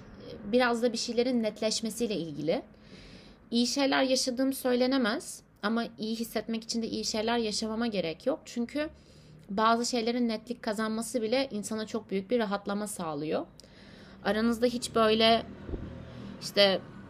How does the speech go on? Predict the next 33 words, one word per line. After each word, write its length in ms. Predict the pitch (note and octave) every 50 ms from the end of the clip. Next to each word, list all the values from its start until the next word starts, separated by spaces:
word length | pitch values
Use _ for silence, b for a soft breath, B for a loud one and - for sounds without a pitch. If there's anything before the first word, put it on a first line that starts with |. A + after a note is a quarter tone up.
| - -
ne 100 | G#3 G#3+
olduğu 440 | G#3+ A3 A3 A3+ G#3 G#3+ A3 G#3+ G3
belirsiz 520 | G3+ G3+ G3+ G3+ F#3+ - - A3 G3+ F#3+
bir 60 | F#3+
şeyin 440 | F#3+ - - G3+ G3+ G3 G3 G3 F#3+ - - - - - - -
en 140 | G3 G3+ G#3+
nihayetinde 720 | G#3+ G#3+ G#3 F#3+ F#3+ F#3+ F#3+ F#3+ - G3+ G3 F#3+ G3 F#3+ F#3
teşhisini 520 | - G#3 F#3 F#3 - F#3 F#3 - G3+ G3
alan 300 | F#3+ F#3+ F#3+ F#3 F#3 F#3+
birileri 380 | F#3+ F#3+ F#3 F3+ F#3+ F#3 F#3+ F#3+
var 160 | G3 F#3+ F#3+
mı 180 | F#3+ G3 F#3+
bilmiyorum. 540 | F#3 G3+ G3 F#3 D#3+ C#3+ C3 B2+ - - - - - - - -
Ee, 40 | E3 E3 E3 D#3+ A#1+ G1+ G1+ - - - - - - -
hani 200 | F3+ F3 E3+ E3+
böyle 200 | F3 F3+ F3 F3+
bir 60 | F#3+
sıkıntıdan 640 | F#3+ - - - - G3+ G3+ F#3+ G3 G3+ G#3 G#3+ G#3+
muzdaripsindir. 880 | G3 F#3 F3+ D#3+ D#3 D3+ D#3+ D3+ D#3+ - - - E3+ D#3+ E3 D#3+ E3
Bu 100 | E3+ E3
vücudunda 520 | E3+ E3+ F3 F3 E3 F3 F3 F3 E3+ E3+ F3+
bir 80 | F3+
yaradır. 520 | E3+ F3 E3+ F3 F3 F3 E3+ F3 F3 F3 - B B B B B B B B B B - -
Belki 280 | F3+ E3+ F3 F3+ - F3+
psikolojik 580 | - - - - F3 E3+ E3+ E3+ F3 E3 -
bir 60 | F3
rahatsızlıktır, 840 | F3 F3 E3+ E3 - - - F3 F3 F3 E3+ - - - E3 E3 F#3 F#3
ne 160 | F3+ E3 D#3+
bileyim. 360 | E3+ E3 E3 E3 E3 E3+ - - - - -
Belki 320 | - A3+ A#3+ A#3+ - C4 G3+
bir 60 | G#3
yerin 240 | G#3 G#3+ G#3 A#3 A#3+
kaşınıyordur. 720 | - G#3 F#3 - - F3 E3+ E3+ E3+ F#3+ B3+ F4+ - -